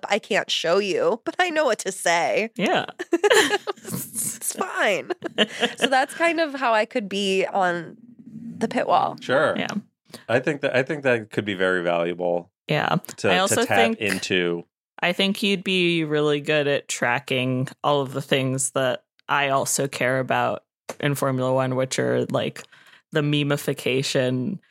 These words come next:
Speaker 1: Yes.
Speaker 2: and <laughs> the cult-, the, the quote unquote culture.
Speaker 1: Culture. I
Speaker 2: Yeah.
Speaker 1: was very, even just watching, watching this race, and I've seen a little bit of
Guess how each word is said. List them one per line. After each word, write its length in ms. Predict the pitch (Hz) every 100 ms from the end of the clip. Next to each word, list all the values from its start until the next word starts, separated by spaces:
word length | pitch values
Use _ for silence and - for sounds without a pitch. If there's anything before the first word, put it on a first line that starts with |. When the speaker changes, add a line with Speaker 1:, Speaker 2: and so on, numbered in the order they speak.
| - _
Speaker 1:
Yes. 840 | 220 - 214 202 190 381 - - -
Speaker 2:
and 60 | 233
<laughs> 40 |
the 100 | 170
cult-, 480 | - - 170 160 - -
the, 260 | 160 151 - _ 170
the 140 | 175 165 - -
quote 300 | - 175 160
unquote 480 | 156 156 160 - -
culture. 600 | - 139 147 - - -
Speaker 1:
Culture. 600 | 240 - 247 208 175 202 -
I 0 |
Speaker 2:
Yeah. 400 | - 262 - -
Speaker 1:
was 100 | 220
very, 400 | 226 269 269 285 302
even 320 | 294 311 349
just 240 | 392 -
watching, 420 | - 247 - 240 -
watching 420 | 226 233 233 254
this 240 | 226 226 208
race, 480 | 202 202 233 - - - -
and 200 | 220 226
I've 140 | 233
seen 220 | - 302
a 60 | 311
little 200 | 262 240
bit 160 | 220
of 180 | 208 190